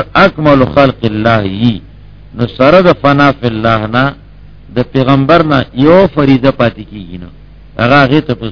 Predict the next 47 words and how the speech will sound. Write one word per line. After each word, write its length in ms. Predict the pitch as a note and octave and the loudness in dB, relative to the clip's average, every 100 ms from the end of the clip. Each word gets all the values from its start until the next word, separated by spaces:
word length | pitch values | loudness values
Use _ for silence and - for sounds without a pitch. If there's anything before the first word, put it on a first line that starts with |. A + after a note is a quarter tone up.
| C3 | -6
سوري 260 | D3 E3 - - - - - F#2 | -4 -4 -10 -20 -20 -20 -20 -4
بې-، 220 | B2 C#3+ C3 A#2 | -2 0 -2 -2
بې 100 | C3+ A#2+ | 0 2
ځانه 300 | D3+ F3 D#3+ | 2 4 2
دی، 180 | C3 G#2 - - - | 0 -2 -6 -16 -10
خو 80 | |
چې 160 | B2 C#3 C3+ | -6 -6 0
کله 300 | G3+ F#3+ E3+ | 2 4 2
د 0 | D3+ | 2
فریضې 320 | D3 C3 C#3+ | 0 0 0
وخت 220 | C#3+ C3+ | 0 0
راځي، 260 | B2+ A#2 A#2+ | 0 -2 -2
نو 80 | |
هغه 120 | A2+ G#2 | -2 -2
په 160 | G#2 | -6
ځان 200 | F#2+ F2+ E2 | -6 -8 -8
باندې 180 | D#2+ D2+ | -16 -16
دی. 80 | - - - - | -20 -20 -20 -12
بس 120 | G#2+ | -8
بیا 180 | G#2 B2+ | -2 -2
پی-، 280 | - A#2 A2 - - - - | -2 -10 -14 -20 -20 -20 -14
نو 60 | G#2 | -8
پیغمبر 380 | C3 C3+ C#3 E3 | -2 0 2 2
علیه 180 | D#3+ | 2
السلام 340 | C3+ C3 D3 D3 | 0 0 0 0
به 100 | C3+ | -2
بې 240 | A2 A2 | -2 -2
ځانه 260 | A#2 B2 A2+ F#2 | 0 0 -2 -10
شو. 100 | E2+ - - - - - - - - | -18 -20 -20 -20 -20 -20 -20 -20 -10
او 120 | A#2 A#2 | -6 0
بیا 220 | C#3 D3 | 2 2
به 120 | C3 | 2
داسې 320 | A#2+ E3 - C3 | 2 2 0 -4
بې 80 | B2+ A#2 | -2 0
ځانه 240 | C3+ A#2+ - | 0 -2 -6
شو، 80 | G#2 G2+ G#2 | -10 -8 -2
زور 200 | D3+ C#3+ | 0 0
به 120 | B2+ | -2
پرې 160 | A2+ A2 | -6 -8
دومره 240 | A2+ A2 G2 | -6 -6 -8
و، 80 | - - - - - - - - | -10 -20 -20 -20 -20 -20 -20 -20
چې 80 | - A#2 | -16 -10
پرشکاره 640 | - B2 - - E3 F3 D#3 | -2 -2 -2 0 4 4 4
به 120 | C3 | 2
یې 40 | A#2+ | 0
کو، 260 | - C#3 | 2 0
په 160 | C3 A2 | 0 -6